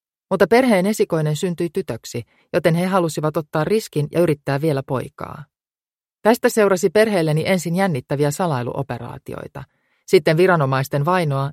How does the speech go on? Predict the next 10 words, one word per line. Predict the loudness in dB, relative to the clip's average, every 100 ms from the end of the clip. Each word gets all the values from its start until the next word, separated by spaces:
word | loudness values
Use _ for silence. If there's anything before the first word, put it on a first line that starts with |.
| -2
ja | 0
jättisuuret | 0 -2 -4 -2 -4 -4
sakot | -4 -2 -6 -6 -8
ja |
seuraamukset, | 0 0 0 -4 -6 -6 -8 -4
kun | -4 0
kielletty | 2 2 0 -2
toinen | 0 0 -2
tyttö | -6 -6 -4
paljastui. | -4 -4 -8 -16 -16 -14